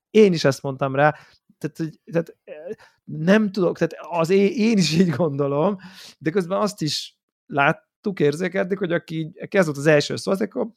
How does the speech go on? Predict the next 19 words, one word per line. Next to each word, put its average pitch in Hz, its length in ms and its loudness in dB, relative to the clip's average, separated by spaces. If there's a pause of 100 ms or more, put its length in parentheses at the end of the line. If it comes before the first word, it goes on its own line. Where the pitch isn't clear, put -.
hát 453 180 -8
ilyen 392 200 -2
jó 233 120 2
kis - 180 -8
akciójáték, 196 600 0
így 151 120 -4
jövök, 135 260 -4
megyek, 180 440 -2
így 127 100 -8
megütöm, 160 420 -6
leütöm 175 360 -4
a 120 40 -4
bosszokat, 170 680 -4
így - 80 -12
meghaltak, 180 600 -4
néha 135 240 -8
én 170 140 -6
is 160 120 -10
meghalok. 156 540 -4